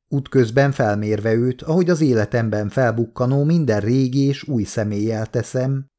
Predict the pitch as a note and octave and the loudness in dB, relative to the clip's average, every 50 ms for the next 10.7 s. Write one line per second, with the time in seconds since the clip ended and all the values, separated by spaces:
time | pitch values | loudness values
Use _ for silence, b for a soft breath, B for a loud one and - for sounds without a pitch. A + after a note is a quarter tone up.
0 | _ _ _ - C#3 D3 C#3 B2 B2+ A#2 A#2 A#2 B2 B2 - - - C3+ B2 A2+ | _ _ _ 2 4 4 4 4 4 2 2 2 0 0 -2 -2 -4 -2 0 2
1 | A2 G#2+ G#2+ G#2 G2+ G2 - - G2+ F#2 F#2+ F2+ A2+ B2 B2 B2 A#2+ C3 C#3+ C#3+ | 2 2 2 0 -2 -4 -4 -6 -6 -6 -4 -2 0 2 2 2 2 2 0 -2
2 | D3 C#3+ - _ - C#3 C#3+ C#3+ D3 D#3+ - E3+ E3 - D#3+ C#3+ - D3 D3 C#3+ | -4 -6 -10 _ 0 2 4 4 4 2 2 0 0 0 -2 0 0 0 2 2
3 | D3+ D3+ C#3+ D#3+ F3+ F3+ F#3 - _ - D3+ B2+ G#2+ G2+ G2+ G#2+ F2+ A2 G2+ G2 | 2 2 2 0 0 0 -2 -8 _ -2 -2 0 0 -2 -4 -4 -4 -2 -2 -2
4 | G2 G2 G2 G#2 G#2+ A2 A2 A#2+ C3 - C#3+ C#3+ C#3+ D#3+ D3+ D3 D#3+ D#3 C#3 A2+ | -2 -4 -4 -2 -4 -2 -2 -4 -2 -2 -2 0 0 0 0 2 2 2 2 0
5 | G2 F#2 G#2 A2 A2+ B2 - - - - A#2 G2+ F#2+ - G2 F2+ - - - G2+ | 0 -2 -2 -2 -2 -2 -4 -4 -4 -4 -2 -2 -4 -6 -10 -10 -8 -6 -6 -4
6 | F#2+ F#2+ F2+ F2+ F2+ E2+ D#2+ F2+ F2 E2 E2+ F2 F2 F2 - _ _ _ _ _ | -4 -4 -6 -6 -8 -8 -10 -10 -12 -12 -14 -16 -16 -18 -20 _ _ _ _ _
7 | _ _ _ _ _ - A#2 D3+ F#3+ F#3+ G3 - - - A2+ - - A#2+ - - | _ _ _ _ _ -2 2 2 2 2 0 -4 -8 -6 -6 -4 -4 -6 -4 -4
8 | A#2+ A2+ A2 A2 A#2+ A#2+ C3 C#3 C#3 C#3 _ _ _ _ _ - A#2+ A2 A2+ B2 | -4 -2 -2 -2 -2 -2 -2 -4 -6 -8 _ _ _ _ _ -6 -4 -2 0 0
9 | B2+ B2+ B2 C3 C3+ C3 - - - - G2 A2+ B2 B2+ B2 B2 - C3 B2 A2+ | 0 0 0 -2 -4 -4 -8 -14 -14 -6 -2 0 0 0 0 0 -2 0 0 -2
10 | G2+ - - - C3+ A#2+ A#2+ A#2+ A#2 B2+ C3 C#3 D3 C#3 | -4 -6 -6 -4 -2 0 0 0 0 0 0 -2 -4 -6